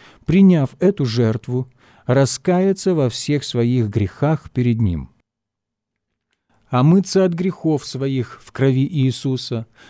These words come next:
получить через веру в Сына Божьего жизнь вечную. Кто этого не сделает, тому вечное наказание. Хотели бы вы,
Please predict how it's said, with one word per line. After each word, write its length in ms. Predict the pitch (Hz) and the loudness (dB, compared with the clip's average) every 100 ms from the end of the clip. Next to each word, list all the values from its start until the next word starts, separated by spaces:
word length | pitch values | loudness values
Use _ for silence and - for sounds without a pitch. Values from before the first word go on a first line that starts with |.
| _ | _
получить 640 | 160 180 196 - 196 143 - | 2 4 4 2 0 0 -4
через 380 | - 139 120 | -2 0 -2
веру 320 | 113 151 135 117 | 0 0 2 0
в 80 | |
Сына 320 | - 135 120 98 | 0 2 2 2
Божьего 600 | 110 175 175 180 185 - _ _ _ | 0 0 2 0 0 -4 _ _ _
жизнь 480 | - 82 120 131 123 | -14 -6 -2 0 0
вечную. 520 | 107 92 - 80 67 - _ _ _ _ _ | 0 -2 -6 -8 -12 -20 _ _ _ _ _
Кто 440 | - - 185 214 - | -18 0 2 2 -2
этого 380 | 175 151 135 107 | 0 0 0 -4
не 220 | 92 90 | -4 -8
сделает, 640 | 78 76 117 170 202 202 - _ _ _ - | -12 -4 0 2 2 -2 -6 _ _ _ -8
тому 300 | 107 123 196 | -2 2 2
вечное 540 | 127 147 - 139 131 | 4 0 0 0 0
наказание. 680 | 120 113 107 107 90 73 67 _ _ _ _ _ _ _ _ _ _ _ _ _ _ _ _ _ _ _ _ _ | 0 0 0 0 -2 -6 -14 _ _ _ _ _ _ _ _ _ _ _ _ _ _ _ _ _ _ _ _ _
Хотели 420 | - 156 254 240 | -2 0 4 4
бы 160 | 214 196 | 4 2
вы, 360 | 147 139 69 | 0 -2 -4